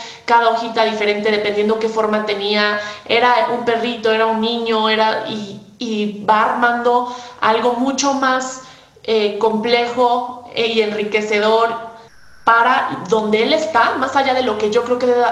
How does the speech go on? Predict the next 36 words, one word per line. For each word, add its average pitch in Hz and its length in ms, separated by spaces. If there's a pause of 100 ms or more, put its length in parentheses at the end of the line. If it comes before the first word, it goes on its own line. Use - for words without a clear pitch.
de 214 60
aprender, 208 520
por 226 180
algo 254 360
él 240 100
está 233 320
armando 233 680
este 240 160
juego, 220 460 (320)
que 214 100
también 214 280
me 233 80
parece 214 320
importante, 214 760 (280)
la 202 100
manera 214 300
en 233 100
que 233 80
se 208 140
manifiesta 208 880
en 202 140
el 202 100
juego, 220 480 (520)
elementos 226 520
que, 214 240
que 226 140
necesitan 220 720
ser 220 180
incorporados 208 960
o 214 200
procesados 208 800 (180)
en 214 500
ese 208 280
niño 202 380
en 202 120
específico. - 1000